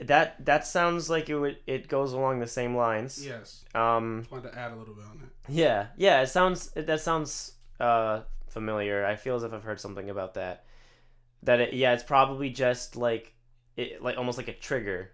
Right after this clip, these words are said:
Speaker 1: like it
Speaker 2: Yeah, like, you're not really remembering it. It's more like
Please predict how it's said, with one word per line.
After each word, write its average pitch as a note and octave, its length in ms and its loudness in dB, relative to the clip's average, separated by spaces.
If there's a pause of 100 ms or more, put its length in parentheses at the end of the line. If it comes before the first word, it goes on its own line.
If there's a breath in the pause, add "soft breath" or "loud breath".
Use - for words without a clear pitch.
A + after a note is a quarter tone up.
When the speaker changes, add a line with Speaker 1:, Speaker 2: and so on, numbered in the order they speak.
Speaker 1:
like A2 200 -6
it G#2+ 240 -6
Speaker 2:
Yeah, F#3 160 -4
like, E3 200 -6
you're F3+ 80 0
not G3 160 2
really F3+ 160 0
remembering D3+ 600 -6
it. C3+ 120 -8
It's C3+ 160 -12
more D3 160 -8
like C3 340 -10